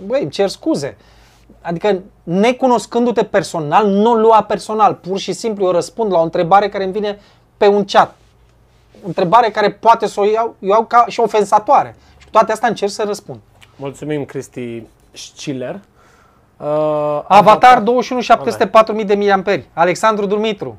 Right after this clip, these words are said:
Speaker 1: nu se mai fabrică de foarte mult timp, renunță la ea.
Speaker 2: Serios?
Speaker 1: A, stai puțin, douăzeci și unu șapte sute, iartă-mă, iartă-mă. Avatar nu e un producător de,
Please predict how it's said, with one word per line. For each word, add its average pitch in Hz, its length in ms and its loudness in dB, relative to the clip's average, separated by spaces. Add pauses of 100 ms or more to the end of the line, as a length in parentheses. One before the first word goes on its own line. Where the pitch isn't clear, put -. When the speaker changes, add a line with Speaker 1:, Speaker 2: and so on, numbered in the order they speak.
Speaker 1:
nu 185 120 -6
se 196 120 -6
mai 202 160 0
fabrică 226 320 -2
de 202 100 -4
foarte 208 300 -4
mult 170 180 -8
timp, 135 160 -8
renunță 165 380 -8
la 170 80 -2
ea. 135 200 -6 (1400)
Speaker 2:
Serios? 127 280 -2
Speaker 1:
A, 285 180 8
stai 247 180 0
puțin, 226 260 -2
douăzeci 196 200 2
și - 60 -8
unu 202 100 -2
șapte 185 240 -4
sute, 165 360 -10 (100)
iartă-mă, 160 400 0 (160)
iartă-mă. 156 360 -6 (340)
Avatar 220 360 4
nu 262 120 0
e 277 40 0
un 269 60 0
producător 233 420 0
de, 202 440 2